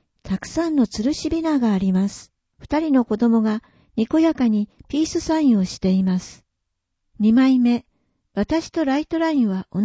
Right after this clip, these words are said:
じ年よ。猿将軍。髪の毛を二つに分けて結んだ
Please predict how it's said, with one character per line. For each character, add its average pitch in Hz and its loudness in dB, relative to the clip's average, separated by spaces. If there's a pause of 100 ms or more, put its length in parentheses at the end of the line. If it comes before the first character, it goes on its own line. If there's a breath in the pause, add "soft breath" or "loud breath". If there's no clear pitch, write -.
じ 285 -6
年 285 -6
よ。 214 -2 (400)
猿 220 -4
将 277 0
軍。 175 -8 (380)
髪 294 0
の 320 -2
毛 247 0
を 240 0 (100)
二 - -4
つ 349 -4
に 311 -2
分 311 0
け 302 -6
て 240 0
結 220 0
ん 233 0
だ 214 -4